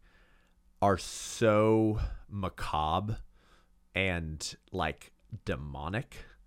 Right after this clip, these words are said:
that there's certain instances and contexts when it just becomes so blatantly obvious. Like, w-, w-, most Christians in America are functional atheists. And what I mean by that is, like,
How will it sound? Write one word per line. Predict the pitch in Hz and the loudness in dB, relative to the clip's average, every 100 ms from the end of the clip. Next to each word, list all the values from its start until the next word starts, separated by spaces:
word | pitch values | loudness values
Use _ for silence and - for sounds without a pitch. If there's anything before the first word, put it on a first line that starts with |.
| _ - - - - - _ _ _ | _ -20 -20 -20 -20 -20 _ _ _
that | - 98 104 98 87 - - - | -12 0 4 6 6 2 -10 -10
there's | 117 117 104 | 0 2 2
certain | - 110 - 135 101 101 98 _ - - 120 | -2 -8 0 0 0 -6 -10 _ -20 -8 -2
instances | 120 120 123 101 101 92 | -2 -2 -4 -4 -4 -4
and | 87 | -6
contexts | - 92 87 92 - 71 - - - - - _ | -4 -2 -2 -2 -4 -4 -6 -16 -16 -18 -20 _
when | 104 104 101 | -2 2 2
it | 78 98 | 0 -4
just | 92 107 - | -2 -2 -2
becomes | 101 - 95 85 85 | -6 -2 -4 -4 -8
so | - 85 | -4 -4
blatantly | 73 87 85 82 - 60 71 - | -4 -6 -4 -6 -8 -10 -10 -10
obvious. | 67 - - - - - - - - | -10 -10 -12 -14 -14 -16 -18 -18 0
Like, | 156 147 - - | 2 2 -2 -10
w-, | 135 135 135 - | -8 -8 -10 -6
w-, | 139 120 - - | -6 -6 -10 -4
most | 139 147 233 240 - - | 6 10 10 6 -6 -16
Christians | - - 117 123 - - - - - | -2 2 2 2 -4 -8 -12 -14 -14
in | - 92 | -8 -4
America | 82 82 87 123 127 | 0 0 2 2 2
are | - 98 | 4 2
functional | 95 - - 113 113 - 98 - | 2 -2 -2 0 0 -2 -2 -4
atheists. | 82 - - - - - - - - | -6 -8 -10 -12 -14 -14 -14 -12 -10
And | 101 | -2
what | 110 | 2
I | 104 | 2
mean | 101 110 | 2 0
by | 98 87 | 0 0
that | 87 | 0
is, | 78 - - | -4 -8 -6
like, | 90 - | -6 -6